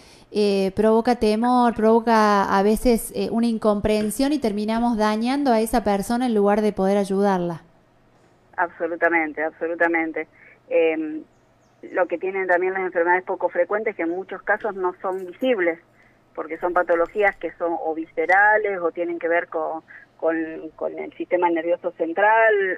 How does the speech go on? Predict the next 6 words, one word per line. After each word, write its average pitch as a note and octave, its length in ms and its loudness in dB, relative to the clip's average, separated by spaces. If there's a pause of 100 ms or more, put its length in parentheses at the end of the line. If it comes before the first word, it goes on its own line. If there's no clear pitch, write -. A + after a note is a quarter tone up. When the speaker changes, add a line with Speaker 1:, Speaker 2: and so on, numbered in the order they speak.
(120)
Speaker 2:
o, D3 340 -10 (260)
o E3+ 140 -4
con E3+ 200 0
la E3 100 -6
musculatura. F#3 1160 2
Entonces, G3+ 500 -4